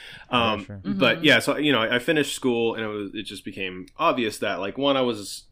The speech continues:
Speaker 2: not gonna get a two D animation job anywhere. I, like, I like three D animation, but I didn't wanna make a career out of it. Um, and, uh, the most, like, imp-, not important, like, my,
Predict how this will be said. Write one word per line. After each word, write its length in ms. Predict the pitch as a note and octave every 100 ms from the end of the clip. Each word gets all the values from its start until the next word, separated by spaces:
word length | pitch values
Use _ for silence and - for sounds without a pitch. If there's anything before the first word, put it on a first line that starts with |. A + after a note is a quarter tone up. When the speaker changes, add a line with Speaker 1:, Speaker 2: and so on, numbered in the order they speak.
| -
Speaker 2:
not 240 | B2+ A2+ A#2
gonna 180 | G#2
get 140 | F#2+ F#2
a 80 | F2+
two 200 | - C#3+
D 120 | B2+
animation 360 | A#2+ A2+ A#2
job 280 | G#2 G#2 G2+
anywhere. 520 | G2+ F#2+ F#2 F2+ F2+ -
I, 120 | F2+ - _
like, 200 | G2 F#2 -
I 160 | G#2+
like 340 | G#2 G#2+ A#2 -
three 160 | A#2+
D 80 | A2
animation, 440 | G#2+ G#2 G2+ A2+ G2+
but 100 | F2+
I 60 | E2+
didn't 260 | F2+ F#2
wanna 160 | F2+ F2
make 160 | E2
a 60 | F2+
career 300 | - F#2+ F#2+
out 100 | F#2
of 80 | F2
it. 140 | F2 E2+ - - _ _ -
Um, 500 | F2+ E2 D#2+ D#2 D#2+ - _ _ _ _ G2
and, 120 | F2+
uh, 320 | E2 E2 D#2+ -
the 100 | F#2
most, 420 | F#2 F2 - - _ _
like, 160 | F#2 - _ _ _ _ -
imp-, 200 | F#2 - _ -
not 120 | F#2+ D#2+
important, 400 | D#2 - - -
like, 140 | -
my, 340 | G2 F2+ F2